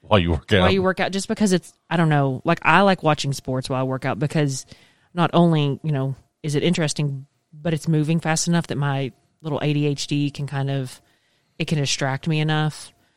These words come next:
Speaker 2: between that and the music and then a commercial and then there's stuff scrolling at the bottom of the screen so I can read and watch and,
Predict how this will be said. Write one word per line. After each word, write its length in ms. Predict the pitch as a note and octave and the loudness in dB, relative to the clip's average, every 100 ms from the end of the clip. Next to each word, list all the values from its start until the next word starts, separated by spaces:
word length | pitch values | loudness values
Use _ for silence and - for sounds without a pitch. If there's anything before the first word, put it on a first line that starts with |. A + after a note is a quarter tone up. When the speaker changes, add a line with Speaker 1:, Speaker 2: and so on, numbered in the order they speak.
| _ _ - | _ _ -10
Speaker 2:
between 300 | E3 D#3+ D3 | -4 0 0
that 160 | C3 | -2
and 80 | C3 | -2
the 40 | C#3+ | -2
music 380 | C3+ C3 C3+ | 0 -2 -4
and 80 | C#3 | -2
then 100 | C#3 | -2
a 40 | C#3 | -4
commercial 640 | D3 C3 B2+ C#3 C3+ C3+ | -4 -4 -2 -2 0 -2
and 100 | C#3 | -2
then 100 | C#3 | -2
there's 180 | C#3 B2 | -4 -2
stuff 180 | C#3+ C3+ | -2 -2
scrolling 520 | - D3+ C#3 D3 C#3+ | -2 0 2 2 0
at 60 | C#3 | 0
the 60 | |
bottom 240 | D3 D3 D3 | 0 0 0
of 40 | |
the 60 | D3 | -2
screen 300 | - C#3 C#3+ | -2 -2 -2
so 100 | C3+ | -2
I 60 | C3 | -2
can 160 | C#3+ | -2
read 320 | D3 D3 C#3+ | -2 -2 -2
and 120 | D3 C#3 | -2 -2
watch 460 | C3+ C#3 C3 - | -2 -2 -4 -4
and, 240 | C3+ C3+ | -4 -4